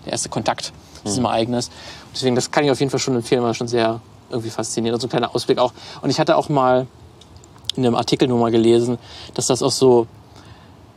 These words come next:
Speaker 1: ähm, da hat irgendwie so auch ein Jahrzehnt geendet. Das war auch
Speaker 2: Ja.
Speaker 1: so, wo man gedacht hat,
Speaker 2: <laughs> Naja, Millennium
Speaker 1: also es ist ja
Speaker 2: dann,
Speaker 1: auch wirklich
Speaker 2: aber
Speaker 1: Millennium
Speaker 2: ja.
Speaker 1: und wirklich auch, was sich da auch die Künstler und so erlaubt haben, auch so Limp Bizkit, der, der Leadsänger, der hat doch direkt angekündigt, hey Leute, macht, ihr macht jetzt Sachen kaputt.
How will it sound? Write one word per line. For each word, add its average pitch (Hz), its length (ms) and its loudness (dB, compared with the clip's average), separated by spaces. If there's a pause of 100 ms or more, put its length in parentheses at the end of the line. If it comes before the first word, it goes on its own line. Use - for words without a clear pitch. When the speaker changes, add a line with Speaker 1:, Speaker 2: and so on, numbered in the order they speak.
(120)
Speaker 1:
ähm, 113 420 -2
da 120 120 -4
hat 131 120 -2
irgendwie 127 160 -6
so 135 100 2
auch 127 160 0
ein 127 160 0
Jahrzehnt 123 340 0
geendet. 113 500 -6
Das 117 120 -6
war 127 80 4
auch 127 100 2
Speaker 2:
Ja. 120 80 4
Speaker 1:
so, 135 140 4
wo 131 80 4
man 135 160 4
gedacht 127 320 0
hat, 123 200 2 (220)
Speaker 2:
<laughs> - 180 -20
Naja, 135 200 4
Millennium 143 360 4
Speaker 1:
also - 20 8
es 160 100 4
ist 185 140 4
ja 180 80 6
Speaker 2:
dann, 147 80 2
Speaker 1:
auch 143 40 0
wirklich 160 160 2
Speaker 2:
aber 160 100 0
Speaker 1:
Millennium 143 300 4
Speaker 2:
ja. 131 60 4
Speaker 1:
und 135 180 -2
wirklich 143 240 -2
auch, 139 140 0
was 135 240 -2
sich - 80 -6
da 135 180 2
auch - 140 -2
die - 80 -6
Künstler 160 320 2
und 123 80 2
so 127 100 2
erlaubt 120 220 4
haben, 131 80 -2
auch 123 60 -4
so 127 240 2 (340)
Limp 131 200 0
Bizkit, 139 320 0
der, 113 200 -4
der 117 280 -4
Leadsänger, 120 480 -4 (260)
der 117 60 -2
hat 120 60 0
doch 127 60 0
direkt 131 340 2
angekündigt, 131 440 0
hey 120 80 4
Leute, 123 240 2
macht, 123 200 -2
ihr 123 120 -4
macht 120 180 2
jetzt 120 100 0
Sachen - 200 0
kaputt. 107 360 -2